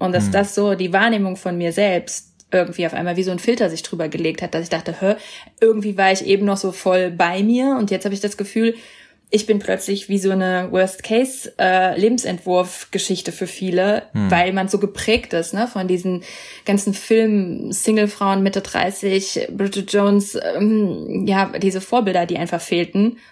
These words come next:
Speaker 1: Und das ist dann irgendwie so, äh, Verzweiflung immer, die da
Speaker 2: Absolut.
Speaker 1: gezeigt wird. Und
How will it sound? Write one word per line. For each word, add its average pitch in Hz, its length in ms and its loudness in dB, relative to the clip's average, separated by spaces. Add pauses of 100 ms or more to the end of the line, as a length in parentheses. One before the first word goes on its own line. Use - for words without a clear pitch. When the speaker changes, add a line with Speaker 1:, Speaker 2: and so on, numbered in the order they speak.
Speaker 1:
Und 185 120 -2
das 175 100 -6
ist - 180 -2
dann 190 140 2
irgendwie 190 300 0
so, 190 420 2 (300)
äh, 127 380 -2 (100)
Verzweiflung 208 840 0
immer, 147 480 -2
die - 80 2
da 160 120 2
Speaker 2:
Absolut. - 200 0
Speaker 1:
gezeigt - 320 -4
wird. - 180 -4 (400)
Und 202 280 4